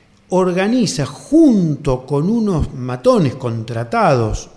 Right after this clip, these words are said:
por, este, Alfredo Bacena, organiza una especie de emboscada, que se da ahí en, en, en la calle Amancio Alcorta, muy cerca de lo que hoy es la,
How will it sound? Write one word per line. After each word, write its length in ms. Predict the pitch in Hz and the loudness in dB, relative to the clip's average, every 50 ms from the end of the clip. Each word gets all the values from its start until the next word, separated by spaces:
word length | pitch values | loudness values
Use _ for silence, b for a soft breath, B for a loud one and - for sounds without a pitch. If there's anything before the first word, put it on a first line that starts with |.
| - - | -10 -4
por, 400 | - 160 175 175 151 135 123 - 123 | -2 0 2 0 0 -2 -6 -10 -14
este, 360 | 113 104 95 - - 113 107 | -14 -14 -16 -16 -16 -16 -14
Alfredo 340 | 104 104 - 160 170 190 208 | -14 -10 -8 -4 -2 -2 0
Bacena, 520 | 220 208 214 214 208 190 196 208 208 202 B B B B B B B B | -2 -2 -2 -2 0 0 0 0 -2 -4 B B B B B B B B
organiza 400 | 247 262 277 285 294 285 302 320 | -4 -2 0 0 -2 0 0 0
una 80 | 269 | 2
especie 320 | 233 - - 226 - - 208 | 2 2 2 0 2 2 2
de 60 | 196 | 2
emboscada, 800 | 175 151 143 - - - - 120 98 92 90 92 92 92 - - B B B B B B B B B B B B | 2 2 0 -2 -2 -4 -4 -4 -2 -4 -6 -8 -8 -10 -14 -18 B B B B B B B B B B B B
que 120 | B 269 254 | B -2 0
se 140 | - 269 269 | 0 2 4
da 140 | 277 277 | 4 6
ahí 220 | 277 285 285 285 285 | 6 6 6 4 4
en, 140 | 262 240 226 | 4 2 0
en, 300 | 254 240 202 175 175 175 | -2 -4 -2 -2 0 0
en 260 | 180 175 170 165 156 | -2 -2 -2 -2 -2
la 100 | 160 156 | -2 -2
calle 200 | 196 196 190 202 | -2 0 0 0
Amancio 300 | 196 208 202 196 214 226 | 0 0 -2 0 -2 -2
Alcorta, 340 | 226 214 277 277 269 262 226 | -2 0 -2 -2 0 0 0
muy 200 | 196 214 226 202 | 0 0 -2 -2
cerca 300 | - 233 233 214 214 202 | -2 -4 -4 -2 -2 -2
de 80 | 185 | -2
lo 140 | 170 170 165 | -2 -2 -2
que 100 | 170 175 | -2 -2
hoy 140 | 185 202 190 | -2 0 -2
es 80 | 165 | -2
la, 160 | 151 151 139 | -2 -2 -2